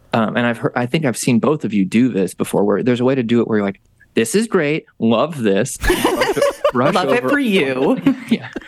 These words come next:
Speaker 1: Super happy to be here. Uh, and then you deliver, like, you know, a message, like you said, of depth and weight.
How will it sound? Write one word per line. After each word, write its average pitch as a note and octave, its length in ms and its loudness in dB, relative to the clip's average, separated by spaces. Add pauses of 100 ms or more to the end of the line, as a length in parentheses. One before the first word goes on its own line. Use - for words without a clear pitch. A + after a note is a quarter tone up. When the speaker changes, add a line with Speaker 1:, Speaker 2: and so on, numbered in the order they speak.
(360)
Speaker 1:
Super F3 260 2
happy G3+ 280 2
to C4+ 80 4
be B2 260 0 (100)
here. A2+ 320 2 (240)
Uh, B2 380 0
and C3+ 140 -2
then C3+ 200 0
you C3+ 100 2
deliver, A#2 480 0
like, G2 160 0 (240)
you B2 100 4
know, F#2 180 2
a G2+ 40 2
message, G2 460 0 (100)
like G#2+ 200 -2
you B2 60 -2
said, G#2 240 -2
of F#3+ 140 -8
depth - 260 -2
and A3+ 120 2
weight. D3 260 0